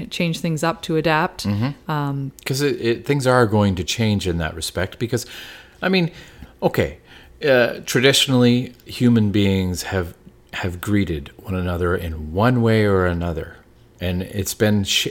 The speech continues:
Speaker 2: handshakes for I don't know how long, like fifties, would you say? Probably? Maybe
Speaker 1: Oh,
Speaker 2: even
Speaker 1: I,
Speaker 2: earlier.
Speaker 1: I don't know.
Speaker 2: I don't, I don't know either,
Speaker 1: I'd have to
Speaker 2: but
Speaker 1: research that, honey.
Speaker 2: Yeah, I know.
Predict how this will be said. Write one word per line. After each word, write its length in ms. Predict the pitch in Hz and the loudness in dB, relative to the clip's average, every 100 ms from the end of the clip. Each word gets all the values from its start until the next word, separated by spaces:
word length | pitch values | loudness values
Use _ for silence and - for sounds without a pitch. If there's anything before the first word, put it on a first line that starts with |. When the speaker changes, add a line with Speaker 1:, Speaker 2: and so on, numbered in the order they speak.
| - | -8
Speaker 2:
handshakes 720 | - 139 156 - 147 143 - | -2 0 0 0 0 0 -10
for 320 | - 98 90 | -2 -2 0
I 60 | 110 | -2
don't 100 | 120 | -2
know 60 | |
how 180 | 90 104 | -2 -2
long, 280 | 92 76 - - - | -2 -4 -12 -20 -20
like 160 | 98 95 - _ | -12 -12 -12 _
fifties, 580 | - 170 254 269 - - | -4 -2 -4 -6 -6 -8
would 160 | 220 208 | -10 -8
you 80 | 247 | -6
say? 340 | 247 262 262 - - | -4 -6 -10 -18 -10
Probably? 460 | 208 247 254 269 240 | -8 -6 -6 -8 -10
Maybe 140 | 185 | -2
Speaker 1:
Oh, 140 | 190 180 | 2 4
Speaker 2:
even 60 | |
Speaker 1:
I, 120 | 170 165 | 4 4
Speaker 2:
earlier. 260 | 135 226 | 4 6
Speaker 1:
I 160 | 185 180 | 4 4
don't 220 | 170 165 | 2 -2
know. 200 | 147 139 - - - | -4 -6 -10 -20 2
Speaker 2:
I 100 | 170 | 4
don't, 100 | 180 | 6
I 100 | 156 | 6
don't 120 | 165 | 4
know 160 | 151 135 | 4 2
either, 160 | 135 | 6
Speaker 1:
I'd 120 | 220 | 4
have 120 | 214 208 | 4 2
to 80 | 202 | 2
Speaker 2:
but 80 | |
Speaker 1:
research 420 | 175 180 175 160 - | 2 2 0 -4 -6
that, 160 | 160 | -6
honey. 160 | 156 127 | -4 -2
Speaker 2:
Yeah, 180 | 135 - 123 | 0 0 0
I 80 | |
know. 220 | 110 87 | 0 0